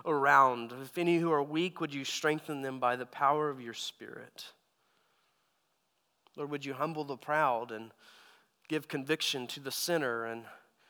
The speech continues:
shine light on those who are in darkness? I ask that you would move in a mighty way, and I thank you because I know you will. Your word never returns void.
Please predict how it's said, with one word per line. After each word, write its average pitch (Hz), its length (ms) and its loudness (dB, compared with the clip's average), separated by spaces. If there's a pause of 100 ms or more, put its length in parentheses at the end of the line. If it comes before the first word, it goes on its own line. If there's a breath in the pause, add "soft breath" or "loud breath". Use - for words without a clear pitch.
(880 soft breath)
shine 151 320 2
light 143 320 4
on 117 160 -4
those 127 320 -2
who 127 100 -10
are 117 120 -4
in 113 120 -4
darkness? 110 760 -8 (1400)
I 117 60 -12
ask 117 180 -8
that 120 100 -12
you 127 80 -10
would 120 100 -10
move 127 280 -6
in 120 60 -4
a 113 60 -4
mighty 123 320 -2
way, 123 320 0
and 123 120 -2
I 117 60 -2
thank 139 340 -4
you 110 220 -10 (560 soft breath)
because 120 240 -10
I 117 60 -2
know 120 180 -4
you 123 180 -8
will. 110 320 -8 (1900 soft breath)
Your 127 80 -12
word 123 240 -2
never 120 240 -2
returns 120 420 -6
void. 110 420 -12